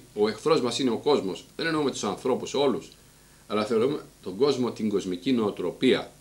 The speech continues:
αυτή που επικρατεί στο μεγάλο ποσοστό των ανθρώπων, οι οποίοι ζουνε ανέμελη ζωή, ρεμβαστική ζωή,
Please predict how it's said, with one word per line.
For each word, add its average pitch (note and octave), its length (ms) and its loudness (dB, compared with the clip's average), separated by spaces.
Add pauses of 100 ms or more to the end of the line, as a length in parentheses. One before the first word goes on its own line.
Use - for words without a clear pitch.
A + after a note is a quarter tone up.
(260)
αυτή G#2+ 260 -4
που D#3 100 -4
επικρατεί A#2+ 720 0 (460)
στο - 120 -8
μεγάλο B2 320 4
ποσοστό G2+ 600 -4 (840)
των F#2 100 -8
ανθρώπων, C3+ 500 -4 (440)
οι A2+ 100 -2
οποίοι C#3+ 280 0
ζουνε C3 420 0
ανέμελη G2 480 -2
ζωή, F2 380 -6 (640)
ρεμβαστική F#2+ 580 -4
ζωή, A2 380 -2